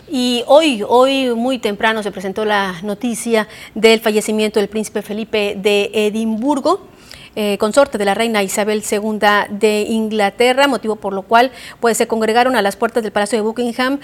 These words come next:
eh, pues, muchos, muchos, muchos británicos entre llantos y algunos ramos, eh, de flores. Y bueno, del otro lado del mundo, aquí en nuestro país, pues, el humor de los mexicanos se hizo presente en Twitter, donde Chabelo se volvió tendencia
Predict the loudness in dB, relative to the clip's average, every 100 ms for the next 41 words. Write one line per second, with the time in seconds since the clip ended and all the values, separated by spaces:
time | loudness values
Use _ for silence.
0 | -12 -18 -2 0 0 0 -2 0 0 0
1 | -4 -6 -4 -2 0 -2 -2 -4 -4 -4
2 | -4 -2 -2 -2 -4 -4 -2 -2 0 -2
3 | -2 -2 -4 -2 0 0 -2 -2 -2 2
4 | 4 4 0 -2 4 10 10 10 6 2
5 | -16 -14 -12 -2 2 4 6 6 6 4
6 | 8 10 10 8 6 8 8 8 4 4
7 | 4 2 6 4 8 6 6 6 4 2
8 | -8 -20 -18 -20 0 2 2 2 4 4
9 | 4 0 -2 0 2 0 -2 -2 -2 -2
10 | -2 2 2 4 2 2 -2 0 4 8
11 | 8 6 -10 -20 0 4 6 6 2 6
12 | 6 8 8 8 6 4 2 4 4 2
13 | 0 4 4 4 0